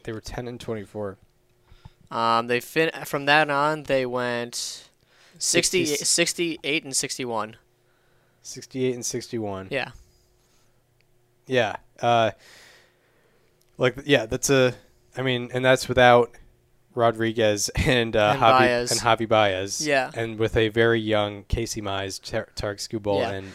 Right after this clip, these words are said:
Speaker 1: Matt
Speaker 2: Like, I
Speaker 1: Manning.
Speaker 2: think there's a reason to believe all three of those guys are gonna take steps forward. Not to mention, you know, we might also be seeing Spencer Torkelson next year.
Speaker 1: True.
Speaker 2: We might be seeing Riley Greene next year.
Speaker 1: Right.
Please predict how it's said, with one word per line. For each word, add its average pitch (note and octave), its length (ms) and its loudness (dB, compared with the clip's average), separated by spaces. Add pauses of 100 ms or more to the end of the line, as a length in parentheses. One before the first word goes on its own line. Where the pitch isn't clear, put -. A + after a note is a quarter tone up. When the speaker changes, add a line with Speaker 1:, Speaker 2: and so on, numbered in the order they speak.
Speaker 1:
Matt G#2 160 -4
Speaker 2:
Like, D3 160 4
I E3+ 60 6
Speaker 1:
Manning. F3+ 120 4
Speaker 2:
think G#3 160 -2
there's F3 180 2
a C#3 60 -4
reason D3+ 200 -2
to C3+ 40 -8
believe C3+ 220 -2
all C3 180 -2
three B2+ 240 -4
of B2 60 0
those B2 160 -2
guys A#2 260 -2
are B2 40 -6
gonna A#2 140 -8
take A#2 180 -6
steps - 260 -4
forward. A#2 320 -4
Not C#3 140 0
to D#3 60 -6
mention, C3+ 560 -4
you B2 120 -8
know, A#2 100 -4
we B2 100 -6
might B2 180 -4
also B2 200 -2
be B2 100 -6
seeing B2 260 -6
Spencer A#2+ 320 -8
Torkelson B2 500 -8
next A#2 280 -10
year. A2+ 240 -8 (260)
Speaker 1:
True. C#3 340 2
Speaker 2:
We B2 60 -8
might A#2+ 120 -4
be B2 80 -6
seeing A#2+ 400 -6
Riley A#2+ 360 -2
Greene B2 300 -6
next A2 280 -8
year. G#2+ 280 -8 (340)
Speaker 1:
Right. A#2 300 4